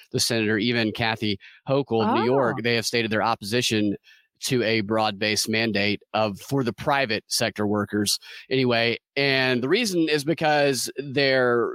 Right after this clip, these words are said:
Speaker 1: feeling out the public, and this, the public, as you
Speaker 2: Yeah.
Speaker 1: stated the numbers earlier, they're not gonna get reelected if they go up there and they're promoting the mandates.
Speaker 2: Yes, but there's a little detail in that, which is, so two of them are senators. Those are the two senators who went
Speaker 1: Yeah.
Speaker 2: along with this.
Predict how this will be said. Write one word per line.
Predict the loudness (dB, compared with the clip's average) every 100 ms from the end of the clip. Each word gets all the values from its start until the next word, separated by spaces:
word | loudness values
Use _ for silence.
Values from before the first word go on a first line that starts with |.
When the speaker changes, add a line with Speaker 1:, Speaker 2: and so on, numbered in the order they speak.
| -8 -20 -6
Speaker 1:
feeling | 0 2 2 2
out | 0 -2
the | -4
public, | -2 0 -2 -2
and | 0
this, | 0 0 -4
the | -6
public, | -2 -2 0 -2
as | -2
you | 0
Speaker 2:
Yeah. | 0
Speaker 1:
stated | 0 0
the |
numbers | 0 0 0
earlier, | 0 2 0 -2 -8 -4
they're | 0
not | 0
gonna | 0 0
get | 2
reelected | 2 2 0 -2 -4 -4 -12 _ -4
if | -4 0
they | 0 2 2 0 -2 -12 -20 -20 _ _
go | -2 0
up | 0
there | 0 2
and | 2
they're | 0
promoting | -2 0 0 2 0 0
the |
mandates. | 0 0 -2 -8 -10 -8
Speaker 2:
Yes, | -2 0 0 -2
but | -2 2
there's | 0 2
a |
little | 2 2
detail | 0 0 2 2 4
in | 4
that, | 2 2 0 -2
which | -2 0
is, | 0 0
so | 0 -2
two | 2 0
of | 2
them | 2 2
are | 0
senators. | 0 2 2 0 -2
Those | -2 -2 0
are |
the | -2
two | -2
senators | -2 2 2 2 0 0
who |
went | 0 0
Speaker 1:
Yeah. | 2
Speaker 2:
along | 2 2
with | 0 0
this. | 0 0 -2